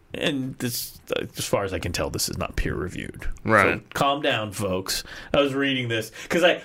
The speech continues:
Speaker 1: I imagine both myself
Speaker 2: Yeah.
Speaker 1: and reading all those Asimov books and everything when I was a
Speaker 2: Yeah.
Speaker 1: kid, and all the nerds, super nerds that I'm friends with on Facebook, just like, you know,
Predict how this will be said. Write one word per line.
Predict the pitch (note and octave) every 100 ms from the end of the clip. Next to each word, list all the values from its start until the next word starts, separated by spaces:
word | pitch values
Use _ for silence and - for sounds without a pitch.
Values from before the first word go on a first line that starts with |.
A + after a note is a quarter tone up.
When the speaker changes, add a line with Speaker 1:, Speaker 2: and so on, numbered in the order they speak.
| -
Speaker 1:
I | D#3
imagine | D#3+ E3 D#3 B2+ A#2 -
both | C#3 C#3 C#3
myself | A#2+ G#2+ - D#3 G#2+ G#2+ - - - _
Speaker 2:
Yeah. | A2+ G#2 G#2 A#2+ - _ _ _ _ _ -
Speaker 1:
and | A#2 A2+
reading | A2+ A2+
all | G#2+ G#2
those | G#2 G2
Asimov | F#2 F#2+ F#2 F2+ F2
books | F2+ F#2 -
and | F2+
everything | F2 F#2 F#3
when | G3
I | -
was | D#2+
a |
Speaker 2:
Yeah. | F#2
Speaker 1:
kid, | F2+ F2 - - - -
and | C#3
all | C#3+ D3+ E3
the | C#3+ B2
nerds, | A#2 A#2 C3+ D3+ C#3 A2 G#2+ -
super | - - - F3+ C#3+
nerds | G#2 G2 G2 G#2 -
that | G2+
I'm | G2+
friends | G2+ A2+ A2
with | G#2+ G2
on | G2+ G2
Facebook, | F2+ A#2+ B2+ - F#2 -
just | G2 -
like, | F#2+ -
you | A#2+ A2+ A#2+
know, | F#2+